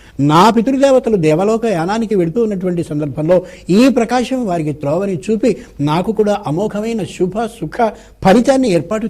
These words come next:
చేయుగా" కానీ అందుకు ఆకాశ దీపాన్ని పెడతారు. ఆహా, ఇవన్నీ పిచ్చి మాటలండి. ఓ దీపంట ఆకాశంలో పెట్టారట, పెట్టింది వెలుగు చూపిస్తుందట, ఆ వెలుగు వీళ్ళని దేవలోకాలకి తీసుకువెడుతుందట, ఆ దేవలోకాలకి తీసుకువెళ్ళేదే ఈ వెలుగే అయినట్టయితే, ఇంతకుముందు వరకు వాళ్ళు ఎలా నడిచొచ్చారు, ఏ దీపాన్ని చూసి నడిచొచ్చారు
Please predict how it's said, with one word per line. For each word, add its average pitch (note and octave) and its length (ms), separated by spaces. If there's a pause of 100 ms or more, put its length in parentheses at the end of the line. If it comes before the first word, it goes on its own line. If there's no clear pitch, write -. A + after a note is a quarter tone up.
చేయుగా" D3+ 280
కానీ E3 240 (120)
అందుకు G3 300
ఆకాశ F#3 360
దీపాన్ని D#3 380
పెడతారు. D#3 460 (1200)
ఆహా, F3 200
ఇవన్నీ F3+ 320
పిచ్చి D#3 340
మాటలండి. C#3 600 (400)
ఓ B3 60
దీపంట D#3 440 (520)
ఆకాశంలో G3+ 540
పెట్టారట, C#3 440 (460)
పెట్టింది A#3+ 320
వెలుగు F#3 220
చూపిస్తుందట, D#3+ 720 (240)
ఆ F#3+ 140
వెలుగు G#3+ 280
వీళ్ళని A3 240
దేవలోకాలకి G3 600
తీసుకువెడుతుందట, C#3+ 840 (340)
ఆ F#3 140
దేవలోకాలకి A3 600
తీసుకువెళ్ళేదే F#3+ 720
ఈ E3+ 300
వెలుగే F3+ 280
అయినట్టయితే, E3+ 520
ఇంతకుముందు B3 460
వరకు A#3+ 280
వాళ్ళు G3 220
ఎలా F3+ 180
నడిచొచ్చారు, E3+ 500
ఏ D#3+ 220
దీపాన్ని G#3+ 400
చూసి F3 260
నడిచొచ్చారు E3 560